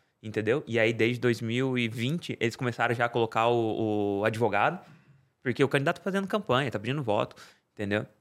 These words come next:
E aí o advogado tem que saber daquilo ali, porque às vezes o cara recebe a intimação, ele já vai te passar no, faltando uma hora, duas horas pra acabar o prazo, e aí você tem que correr. Então funciona, de fato, muito bem a Justiça Eleitoral, ela é muito célere, ela é rápida,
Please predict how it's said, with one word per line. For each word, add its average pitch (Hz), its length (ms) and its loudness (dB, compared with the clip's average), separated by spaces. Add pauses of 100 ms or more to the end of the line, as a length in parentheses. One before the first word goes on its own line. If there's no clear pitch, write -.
(100)
E 117 100 0
aí 104 60 6
o 117 80 2
advogado 135 380 0
tem 190 100 -2
que 156 80 -8
saber 131 580 2
daquilo 110 480 -2
ali, 104 160 2
porque - 180 -2
às 127 120 2
vezes 147 160 2
o 156 40 -10
cara 156 240 2
recebe 139 420 2
a - 20 4
intimação, 131 560 -2
ele 196 140 -4
já 185 80 2
vai 160 120 2
te 160 80 -12
passar 160 640 0 (220)
no, 156 420 -2
faltando 147 380 2
uma 214 180 2
hora, 170 220 4
duas 175 200 0
horas 151 200 -2
pra 170 80 -2
acabar 165 260 -4
o 170 60 -4
prazo, 139 340 2
e - 20 2
aí 104 60 -2
você 123 100 -6
tem 127 140 -6
que 120 60 -12
correr. 127 360 0 (540)
Então 151 240 2
funciona, 202 460 2
de 160 100 -8
fato, 131 320 2
muito 147 240 -4
bem 156 240 0
a 143 140 0
Justiça 110 340 -4
Eleitoral, 107 320 2
ela 120 140 2
é 143 80 2
muito 143 240 -6
célere, 131 640 0
ela 98 160 -2
é - 20 0
rápida, 117 500 -2